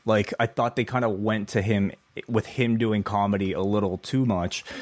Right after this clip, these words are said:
And I thought there was maybe a little too much shtick, you know, at times when, you know, especially for, like, I thought it was a bit of an awkward trans-, transition going from, like, Adam Cole doing Hey E W to, like, you know, him cutting a serious promo.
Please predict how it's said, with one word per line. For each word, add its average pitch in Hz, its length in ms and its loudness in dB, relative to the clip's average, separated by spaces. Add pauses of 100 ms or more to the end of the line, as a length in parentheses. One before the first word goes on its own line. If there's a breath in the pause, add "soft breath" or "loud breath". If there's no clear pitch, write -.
(400 loud breath)
And 110 340 2
I 104 160 2
thought 113 200 0
there 117 120 0
was 107 160 0
maybe 113 240 2
a 101 40 2
little 110 200 2
too - 200 -4
much 143 200 2
shtick, - 480 -4
you 107 80 -2
know, 101 180 4
at 90 80 -2
times 87 400 -2
when, 95 340 -2 (240)
you - 140 0
know, 110 100 2
especially 123 360 0
for, 117 120 -2
like, 104 240 0 (360 loud breath)
I 127 80 0
thought 143 180 -2
it 139 60 2
was 123 120 2
a 117 40 2
bit 117 160 2
of 110 80 0
an 101 80 2
awkward 98 300 0
trans-, 101 260 -2
transition 95 500 0
going 92 200 0
from, 98 140 -2
like, 92 240 0
Adam 90 200 -4
Cole 90 420 0 (340 loud breath)
doing 107 220 2
Hey 110 140 2
E 104 200 0
W 92 380 0
to, 101 220 -2
like, 90 260 0
you 101 80 0
know, 92 120 0
him 104 180 2
cutting 98 240 0
a 87 40 -2
serious 92 380 0
promo. 101 460 -2